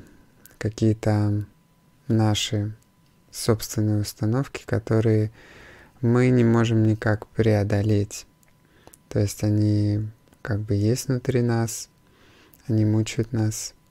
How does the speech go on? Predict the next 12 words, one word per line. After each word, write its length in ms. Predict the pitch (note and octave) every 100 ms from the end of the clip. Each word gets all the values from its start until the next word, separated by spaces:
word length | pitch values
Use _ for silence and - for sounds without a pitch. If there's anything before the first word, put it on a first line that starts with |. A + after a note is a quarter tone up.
| _ _ _ - - - -
Мы 140 | B2
к 80 | A2
ним 160 | A#2 A2
возвращаемся 760 | A2 A2 - A#2 A2 G#2+ -
снова 400 | - A2+ G#2+ G#2
и 40 |
снова, 600 | G#2 - G#2 G#2+ G#2+ A2+ C#3 _ _ _ _ - - - - - _ _
и 500 | - A2+ A2 G#2+ G#2+ G#2+ G#2+
мы 160 | A#2 A2+
с 140 | A2
ними 160 | A2+ G#2+
сражаемся, 1000 | - A2 G#2+ A2 G#2+ A2 A2 - A#2